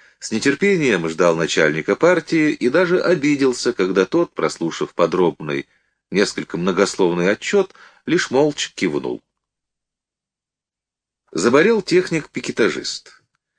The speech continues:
Последнее время он все чаще жаловался на головные боли, с трудом подымался утрами, дрожь сотрясала его костлявое тело, и запавшие глаза нехорошо блестели. Пришлось отправить больного в Бендеры,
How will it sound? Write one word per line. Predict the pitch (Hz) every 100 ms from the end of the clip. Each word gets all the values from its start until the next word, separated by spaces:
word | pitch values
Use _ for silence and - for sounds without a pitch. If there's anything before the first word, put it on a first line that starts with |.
| _
Последнее | 101 - 151 143
время | 127 143 139 -
он | 127
все | 120 117
чаще | 135 131 - 101
жаловался | 117 113 104 101 -
на | 101
головные | 98 98 98 101 101
боли, | 90 98 104 98 95 _ _ _ _ _
с | -
трудом | 113 127 175
подымался | - 80 78 73 - 92
утрами, | - 151 160 147 139 - _ _ _ _
дрожь | 90 117 156 143 - -
сотрясала | - 120 120 - 120 113
его | 113 110
костлявое | 107 104 101 104 95 92
тело, | - 147 160 147
и | - - 143 135
запавшие | 123 120 123 123 - 123
глаза | 113 113 107 117
нехорошо | 113 110 107 113
блестели. | 110 107 - - 64 - - _ _ _ _ _
Пришлось | 165 - 190 147
отправить | - 123 120 98
больного | 104 113 117 110
в | 90
Бендеры, | 90 117 98 85 76 73